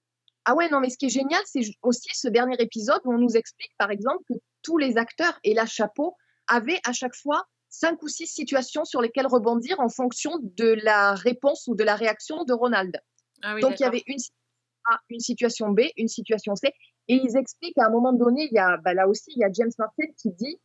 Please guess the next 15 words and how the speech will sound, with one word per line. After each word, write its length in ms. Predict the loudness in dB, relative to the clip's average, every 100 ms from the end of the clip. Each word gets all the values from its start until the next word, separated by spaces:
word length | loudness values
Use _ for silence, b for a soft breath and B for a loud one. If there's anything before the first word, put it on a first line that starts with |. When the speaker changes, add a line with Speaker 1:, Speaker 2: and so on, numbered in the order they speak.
| _ _ _ 0
Speaker 1:
à 80 | 2
un 40 | 4
moment 280 | 4 4
donné, 360 | 4 2 2 -2 0
euh, 140 | 2
bah, 100 | 2
Ronald 360 | 2 2 0 0
est 80 | 0
venu 220 | 0 0
me 80 | 0
voir 220 | 0 0
et 40 |
il 80 | 0
m'a 100 | 0
dit, « 240 | -2 -4